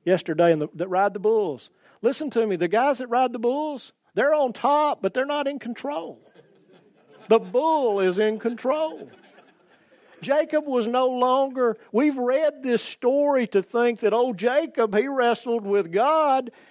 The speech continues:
and won. He didn't win. Okay? He, he's holding on for dear life. His, his leg has collapsed. So he just grabs hold because he knows if he lets go,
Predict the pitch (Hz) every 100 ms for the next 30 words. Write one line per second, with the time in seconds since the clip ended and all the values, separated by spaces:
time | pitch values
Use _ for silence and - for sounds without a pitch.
0 | _ 185 214 220 302 359 320 156 95 -
1 | _ - 220 330 339 330 262 254 311 339
2 | 277 151 98 _ _ _ _ _ _ _
3 | - 185 202 262 277 233 - 269 311 190
4 | 285 311 311 294 285 214 254 269 - 262
5 | 214 214 214 247 240 254 262 247 202 -
6 | _ _ _ - - 214 240 247 170 226
7 | 226 254 277 262 202 202 - 175 185 180
8 | 156 - - - - - 208 202 262 277
9 | 202 185 214 254 247 220 247 285 285 214
10 | 196 233 - 214 302 311 294 285 220 -
11 | 233 - 220 277 277 269 233 - 180 262
12 | 294 294